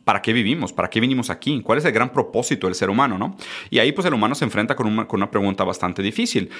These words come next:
El posmodernismo, de alguna manera, son muchos pensadores tratando de darle sentido y darle un lugar a esta metanarrativa.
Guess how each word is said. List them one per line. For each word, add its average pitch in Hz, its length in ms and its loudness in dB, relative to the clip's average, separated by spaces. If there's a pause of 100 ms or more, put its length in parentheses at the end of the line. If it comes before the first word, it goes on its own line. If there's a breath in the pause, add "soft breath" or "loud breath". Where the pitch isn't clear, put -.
El 113 160 4
posmodernismo, 120 720 2
de 131 60 0
alguna 113 300 2
manera, 131 460 2
son 107 240 0
muchos 123 300 0
pensadores 123 600 0
tratando 104 500 0
de 135 60 0
darle 110 240 0
sentido 104 640 0
y 110 60 -2
darle 95 300 2
un 131 100 4
lugar 131 460 2
a - 60 0
esta - 180 -4
metanarrativa. 98 720 -2